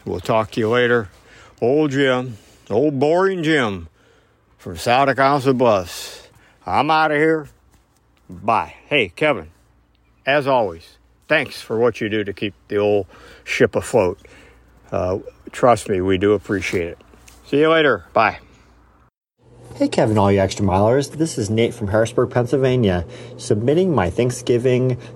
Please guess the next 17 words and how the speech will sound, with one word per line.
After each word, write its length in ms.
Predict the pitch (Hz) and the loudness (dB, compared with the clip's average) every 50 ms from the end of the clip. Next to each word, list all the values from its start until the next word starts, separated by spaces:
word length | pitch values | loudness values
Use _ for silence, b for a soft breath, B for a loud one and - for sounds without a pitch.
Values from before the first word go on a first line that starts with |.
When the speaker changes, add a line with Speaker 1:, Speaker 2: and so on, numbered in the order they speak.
| B | B
Speaker 2:
gratitude 640 | - 113 110 113 117 110 - - - 117 113 104 95 | 0 2 2 4 2 2 0 0 0 2 2 2 2
report. 680 | 92 95 87 - - - 85 82 78 69 - - - - B B B B B B | 2 0 0 -2 -4 -4 -2 -2 -2 -2 -6 -12 -16 -16 B B B B B B
I 100 | - 123 | 0 0
am 60 | 139 131 | 0 2
so 180 | - - 202 | 0 0 -2
grateful 600 | 202 196 - 95 98 95 98 - 95 90 87 85 | -2 0 2 2 2 0 0 0 0 2 2 0
for 720 | 85 - - 98 95 95 92 92 92 90 90 92 92 98 - | -2 -4 -2 0 2 4 4 4 4 4 2 2 0 -2 -2
our 200 | - 95 95 90 | 0 0 2 2
host, 580 | 82 82 - 135 131 139 135 127 - - - - | 0 0 0 0 2 2 0 -2 -6 -10 -12 -10
Kevin, 580 | - - 104 101 92 117 120 113 107 95 87 - - - B B B B B - - | -4 0 2 2 2 4 2 2 2 0 -2 -4 -10 -16 B B B B B -8 -4
and 420 | 92 92 92 - 175 170 - - - - | -2 0 0 2 2 2 0 0 0 0
also 420 | 98 110 117 - - 123 107 95 - - - - - - - - - - - - - - - | 0 0 0 2 4 4 4 4 2 -4 -14 -18 -18 -18 -18 -18 -18 -18 -18 -18 -14 -6 0
Coach 340 | - 113 104 139 - - | 0 2 2 0 -2 -8
Chris 500 | - - - 120 120 - - - - - - - - | -4 0 2 2 2 2 0 -4 -8 -8 -10 -8 -6
and 260 | 95 92 90 85 85 | -4 -4 -2 -2 -2
Jeff 260 | 82 - 104 98 - - | 0 0 0 0 -2 -2
Galloway. 600 | - 90 82 87 90 78 80 85 82 80 - | -2 0 0 0 0 0 0 0 0 -2 -2